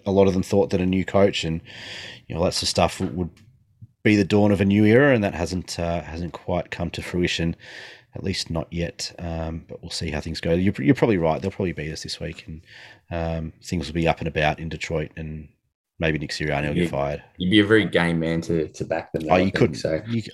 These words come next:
Speaker 1: but you couldn't, uh,
Speaker 2: Yeah.
Speaker 1: equally, you couldn't bet Philly,
Speaker 2: Yeah.
Speaker 1: right?
Speaker 2: <laughs> That's exactly right.
Speaker 1: So it's, it's a definite stay away.
Speaker 2: Definite cl-, no
Speaker 1: <laughs>
Speaker 2: play.
Speaker 1: Um, for a game that we're both staying away from, we just spent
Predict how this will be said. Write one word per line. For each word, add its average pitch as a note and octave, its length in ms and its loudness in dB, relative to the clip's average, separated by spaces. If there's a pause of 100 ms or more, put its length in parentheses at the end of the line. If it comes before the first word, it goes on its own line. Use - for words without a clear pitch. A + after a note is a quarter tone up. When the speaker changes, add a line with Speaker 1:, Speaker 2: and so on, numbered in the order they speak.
(100)
Speaker 1:
but C3+ 80 6
you C#3+ 120 6
couldn't, B2 300 2
uh, B2+ 140 0
Speaker 2:
Yeah. B2+ 140 -6
Speaker 1:
equally, G2+ 320 4
you F2 100 -2
couldn't F#2 300 -4 (320)
bet - 160 -4
Philly, G#2+ 420 6
Speaker 2:
Yeah. F#2 220 2
Speaker 1:
right? C#3 180 4
Speaker 2:
<laughs> - 0 -
That's C3+ 220 8
exactly F2 400 -2
right. E2 140 0
Speaker 1:
So G2+ 120 4
it's, A2 260 4
it's D3 240 6
a B2 120 8
definite G2 680 0 (220)
stay D#2+ 320 -2
away. D2+ 340 -2 (320)
Speaker 2:
Definite A#2 500 4
cl-, - 220 4
no F#2+ 260 6
Speaker 1:
<laughs> - 0 -
Speaker 2:
play. G#3+ 360 2 (160)
Speaker 1:
Um, C3 420 8 (540)
for D3 180 6
a D3 80 8
game D#3+ 300 6
that C3+ 180 4
we're A#2 180 4
both A2 180 4
staying G#2 240 2
away G2 200 2
from, F2 220 -4
we F#2+ 100 0
just G2+ 140 -4
spent F#2 240 -2